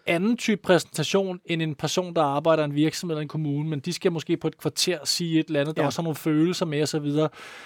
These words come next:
Speaker 1: og måske de ikke nødvendigvis alle sammen gode til at præsentere fra start af. Hvad, hvad er nogle, hvad er nogle klassiske udfordringer, de møder, som man måske kan løse?
Speaker 2: Ja. Ja,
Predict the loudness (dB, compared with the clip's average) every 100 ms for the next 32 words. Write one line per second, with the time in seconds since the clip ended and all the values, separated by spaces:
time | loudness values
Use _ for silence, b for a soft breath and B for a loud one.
0 | B B _ _ 4 4 6 0 2 2
1 | 4 4 4 0 -2 4 6 6 2 0
2 | -2 2 2 2 2 0 -2 -4 0 0
3 | 0 2 2 0 2 2 4 4 4 0
4 | 4 6 4 6 6 6 2 2 2 2
5 | 0 0 -2 -2 2 4 4 2 0 -4
6 | -4 -8 -6 -2 0 -2 -4 -6 -8 _
7 | _ -4 -4 _ _ 0